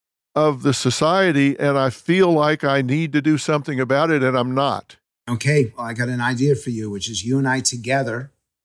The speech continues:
Speaker 2: although we'll be criticized 'cause we're two white men. And by the way, this, uh, when I opened your, your podcast, I talked about embracing other points of view, embracing people that don't look like me.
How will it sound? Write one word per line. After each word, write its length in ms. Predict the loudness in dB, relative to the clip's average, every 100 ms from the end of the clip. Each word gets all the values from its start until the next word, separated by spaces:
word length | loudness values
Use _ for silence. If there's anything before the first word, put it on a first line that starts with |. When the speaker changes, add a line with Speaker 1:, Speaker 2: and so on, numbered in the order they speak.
| _ _ -4
Speaker 2:
although 220 | 0 2
we'll 140 | 2
be 140 | -2 -4
criticized 600 | 2 4 4 0 -2 -2
'cause 200 | -2 -4
we're 80 | -6
two 300 | -4 2 2
white 360 | 2 0 -2 -2
men. 400 | 0 2 0 -6 _ _ _ _ _ -4
And 120 | 0
by 100 | 2
the 100 | 4
way, 180 | 4 2 -2
this, 360 | -2 0 -2 -6 _ _ _ _
uh, 180 | -14 -14 -8
when 160 | -2 0
I 160 | 0 0
opened 400 | 0 2 2 0
your, 640 | 0 4 4 6 2 0 _ _ _ _ _ _ _
your 480 | -2 4 6 6 2
podcast, 840 | -6 -2 -2 0 0 0 0 -2 -2 -2
I 180 | 0
talked 400 | 0 -2 -2 0
about 380 | 0 0 -2 -6 -2
embracing 720 | -2 0 4 4 4 0 -2
other 180 | -2 -4
points 320 | -4 -6 -4
of 80 | -2
view, 240 | 2 2
embracing 460 | 2 0 0 0 -2
people 260 | -6 -6
that 140 | -4 -4
don't 180 | -6 -2
look 220 | -4 0
like 240 | 0 0
me. 320 | -2 -2 -4